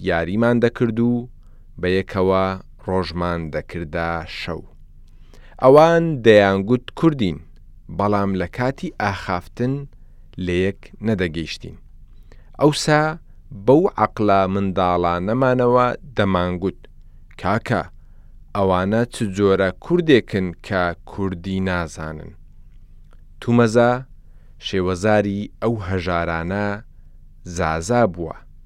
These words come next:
نەک کورمانجی. دایکم ئەو ماڵباتانەی لە چەند ئەشکەوتێکی لادێکەمان نیشتەجێ کردبوون. اینجا سێژەمە بە مەنزەڵی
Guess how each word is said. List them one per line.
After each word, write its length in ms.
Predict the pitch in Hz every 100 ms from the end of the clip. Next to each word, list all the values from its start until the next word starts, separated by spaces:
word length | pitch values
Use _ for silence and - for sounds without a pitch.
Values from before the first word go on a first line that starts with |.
| - 113
نەک 120 | 117 -
کورمانجی. 540 | 92 85 76 - - - - - - - - 113
دایکم 480 | 143 175 185 - 160 156 -
ئەو 100 | 151 165
ماڵباتانەی 840 | 139 117 107 110 - 107 107 123 127 120 - -
لە 100 | 107 101
چەند 200 | 107 95 90 -
ئەشکەوتێکی 920 | 98 - 131 127 135 123 - 131 127 127 - -
لادێکەمان 840 | 98 90 92 90 107 104 101 104 104 - 117
نیشتەجێ 460 | 110 - 104 98 87
کردبوون. 400 | 85 85 78 73 - - - - - - - - - 113
اینجا 380 | 107 98 101 101 98 - -
سێژەمە 800 | - 95 87 80 87 85 107 120 135 - -
بە 100 | 92
مەنزەڵی 640 | 85 85 82 98 101 95